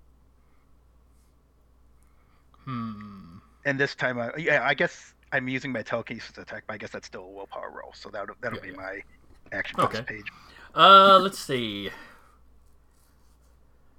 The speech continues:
Speaker 1: But yeah, the thorns falling out is suitable, uh, 'cause that basically means your aura is not up.
Speaker 2: Yes.
Speaker 1: 'Cause your
Speaker 2: So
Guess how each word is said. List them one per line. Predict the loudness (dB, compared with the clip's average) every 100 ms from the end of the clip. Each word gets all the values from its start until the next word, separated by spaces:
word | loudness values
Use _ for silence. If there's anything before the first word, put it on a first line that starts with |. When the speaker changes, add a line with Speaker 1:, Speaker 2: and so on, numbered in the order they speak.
| -20 -20 -20 -20 -20 -20 _ _ -20 -20 -20 -20 -20 -20 _ _ _ _ _ -6
Speaker 1:
But | 6
yeah, | 6 6
the |
thorns | 2 4 6 6
falling | 8 8 8
out | 6 0
is | -6 -10
suitable, | -8 -8 -8 -10 -12 -20 -20 -8
uh, | -4 -2 -4 -10 -16 -20 -20 -20 2
'cause | 8
that | 10
basically | 10 8 6
means | 0 -2
your | 0
aura | 4 6 6
is | 4 0
not | 2 2
up. | -2 -10 -20 -20 -20 -20 -20 -20 -20 -20 -20 -20 -20 -20 -4
Speaker 2:
Yes. | 0 0 -2 -4
Speaker 1:
'Cause | -2
your | 0
Speaker 2:
So | 8